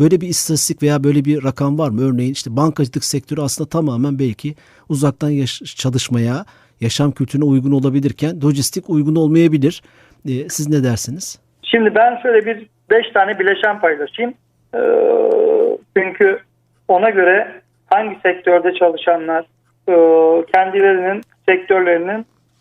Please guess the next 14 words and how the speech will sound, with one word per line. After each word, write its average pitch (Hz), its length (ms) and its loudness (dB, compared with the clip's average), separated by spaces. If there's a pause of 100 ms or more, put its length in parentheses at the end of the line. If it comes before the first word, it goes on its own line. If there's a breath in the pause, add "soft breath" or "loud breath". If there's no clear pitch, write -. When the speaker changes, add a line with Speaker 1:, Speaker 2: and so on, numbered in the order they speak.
Speaker 2:
uzaktan 190 480 2
çalışma 190 440 -2
kültürüne 170 380 -6
uygun 196 340 2
olup 175 220 0
olmadığına 196 500 0
karar 170 320 2
versin. 143 200 -10 (1120)
Şimdi 240 500 2 (500)
eğer 233 340 2
bir 247 240 -8 (760)
çözüme 220 320 2
bakacak 220 380 0
olursak, 220 560 -2